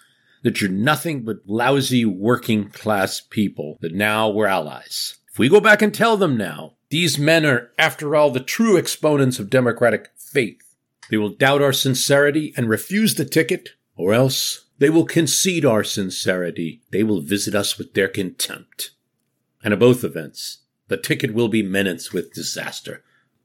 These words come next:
Now remember that it takes not much of an abstention from the polls to damage democratic prospects. So,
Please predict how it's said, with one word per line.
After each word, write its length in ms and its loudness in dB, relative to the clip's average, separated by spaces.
Now 100 2
remember 460 2
that 80 0
it 140 2
takes 320 -2
not 360 -2
much 280 -2
of 100 2
an 100 -2
abstention 800 -2
from 200 0
the 80 0
polls 760 -4
to 80 0
damage 540 -2
democratic 600 -2
prospects. 540 -10
So, 240 -8